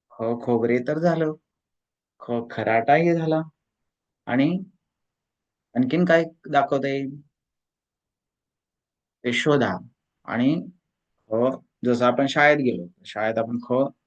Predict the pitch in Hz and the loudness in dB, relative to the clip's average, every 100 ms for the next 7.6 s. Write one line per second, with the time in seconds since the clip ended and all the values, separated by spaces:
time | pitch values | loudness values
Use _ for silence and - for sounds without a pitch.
0 | _ _ _ - 120 131 120 107 - - | _ _ _ -2 4 4 4 2 -6 -16
1 | _ _ _ - 127 - 175 175 185 135 | _ _ _ -4 2 2 2 2 0 0
2 | 104 _ _ _ _ - 113 127 156 - | -6 _ _ _ _ -4 -2 0 -4 -10
3 | - 180 165 107 - _ _ _ _ _ | 0 4 4 0 -8 _ _ _ _ _
4 | _ _ - - 113 117 151 180 _ _ | _ _ -20 -8 -4 -4 -4 -8 _ _
5 | - 180 165 120 - _ _ _ _ _ | 0 4 4 2 -2 _ _ _ _ _
6 | _ _ _ _ _ _ _ 117 131 120 | _ _ _ _ _ _ _ -6 -4 -2
7 | 120 117 - 131 160 | -2 -4 -2 0 2